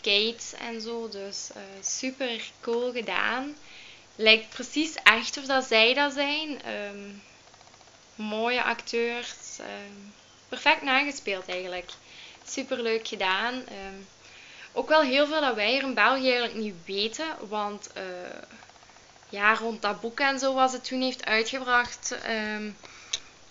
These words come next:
daar is toen ook heel veel miserie rond geweest en dat hebben wij eigenlijk nooit geweten hier in België. In Engeland zal iedereen dat wel geweten hebben. Maar ja, dus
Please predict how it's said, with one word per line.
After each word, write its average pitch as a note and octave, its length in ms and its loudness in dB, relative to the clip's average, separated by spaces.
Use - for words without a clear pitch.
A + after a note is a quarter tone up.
daar A3+ 200 6
is A#3 140 -4
toen A#3 180 -2
ook A3 120 -2
heel C4+ 240 4
veel D4+ 120 -6
miserie A#3+ 640 -2
rond A3+ 260 -4
geweest G#3+ 680 -6
en G3+ 540 -6
dat - 400 -20
hebben G#3+ 220 -2
wij G3+ 280 2
eigenlijk G#3 360 -6
nooit G#3 560 -4
geweten G3+ 500 -8
hier B3 100 -8
in B3 100 -8
België. A#3 340 -6
In G3 140 -4
Engeland G#3 360 -6
zal G#3+ 120 -8
iedereen G#3+ 320 -8
dat G3+ 100 -8
wel G3 180 -4
geweten G3+ 400 -10
hebben. G#3 200 -8
Maar G#3 400 2
ja, G#3 580 -6
dus G#3 640 -10